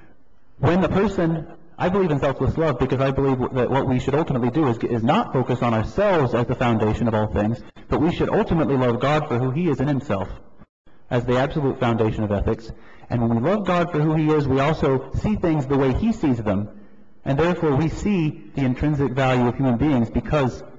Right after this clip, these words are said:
God values them. And therefore we have selfless love for, for human beings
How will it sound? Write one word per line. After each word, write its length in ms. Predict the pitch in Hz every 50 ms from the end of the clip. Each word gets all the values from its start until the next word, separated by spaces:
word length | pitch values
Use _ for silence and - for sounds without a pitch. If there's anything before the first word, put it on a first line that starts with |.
| - - - - - - - - - - -
God 240 | - 127 127 127 117
values 340 | 135 139 151 151 135 117 -
them. 380 | - 107 98 101 104 - - - - - -
And 140 | - 127 120
therefore 300 | 135 151 156 151 151 135
we 80 | 131 127
have 160 | 123 120 -
selfless 440 | - 143 131 123 - 120 117 - 123
love 260 | 127 123 120 120 -
for, 300 | 120 113 110 110 - -
for 100 | - 117
human 260 | 117 131 120 117 110
beings 440 | 107 123 127 120 110 107 104 -